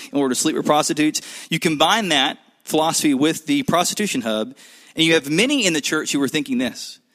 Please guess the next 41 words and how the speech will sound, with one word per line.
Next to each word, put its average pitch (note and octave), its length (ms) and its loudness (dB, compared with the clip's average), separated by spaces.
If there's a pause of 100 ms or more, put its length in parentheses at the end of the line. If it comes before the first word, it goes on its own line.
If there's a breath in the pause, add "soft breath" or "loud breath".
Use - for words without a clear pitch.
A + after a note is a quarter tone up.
(280 soft breath)
They're C#3+ 80 -2
thinking, D#3+ 200 2
"Hey, F#3+ 400 0
you F3 160 -2
know, D3 80 0
what's G3+ 240 4
wrong G#3 260 2
with G3 120 -2
having F3 240 0
sex - 280 -2
with C#3 100 -4
a C3+ 40 -6
temple C#3 220 -4
prostitute? - 560 -6 (400 soft breath)
You D#3 160 4
know, D3+ 80 0 (160 loud breath)
it's E3 160 4
just G#3+ 260 4
physical. F3+ 380 0 (400)
You D3 140 0
know, C3+ 40 -2
it's D#3 120 0
just - 360 0 (160)
my D3+ 200 2
body. D3+ 440 2 (220 soft breath)
It - 40 2
doesn't D#3 160 2
really F3+ 160 2
matter D3+ 380 2
when C3 120 2
it B2+ 80 -4
comes C#3 240 -2
to C3 80 -4
my A2 120 -2
spiritual E3 400 0
relationship. D#3 560 0 (200 loud breath)
It's C3 120 0
just F3 220 2
physical, D#3+ 480 -6 (320 soft breath)
nothing C#3 340 0
more." A#2+ 240 0